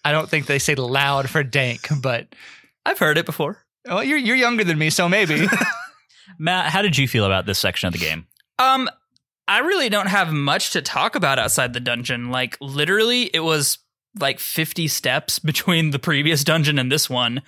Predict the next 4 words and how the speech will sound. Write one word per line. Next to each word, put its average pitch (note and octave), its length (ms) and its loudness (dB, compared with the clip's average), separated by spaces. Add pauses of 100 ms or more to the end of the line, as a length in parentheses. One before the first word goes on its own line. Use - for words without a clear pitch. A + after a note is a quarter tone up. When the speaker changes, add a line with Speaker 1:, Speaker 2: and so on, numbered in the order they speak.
(380)
Speaker 2:
And, C3+ 480 0
um, C3 480 0 (720)
I, D3 300 2
like, C#3+ 520 0